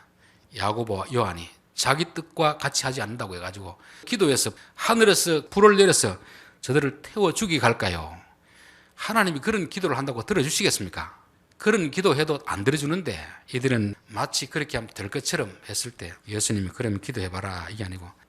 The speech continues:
이 호통을 치는 것입니다. "하나님의 능력을 감히 그렇게 쓰려고 하느냐?" 그러면서 그것을 떠나는 것입니다. 하나님의 능력은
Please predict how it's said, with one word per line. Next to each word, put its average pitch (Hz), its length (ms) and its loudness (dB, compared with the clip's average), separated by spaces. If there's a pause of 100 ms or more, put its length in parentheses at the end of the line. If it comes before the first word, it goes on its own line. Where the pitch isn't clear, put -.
(120)
이 107 80 -18
호통을 - 560 0
치는 104 200 -10
것입니다. 85 340 -14 (300)
"하나님의 160 440 0
능력을 139 500 0
감히 101 460 -4 (160)
그렇게 160 300 -2
쓰려고 135 420 -6
하느냐?" 82 460 -14 (440)
그러면서 113 400 2
그것을 98 420 -6
떠나는 104 280 -2
것입니다. 82 360 -14 (500)
하나님의 101 420 4
능력은 90 500 4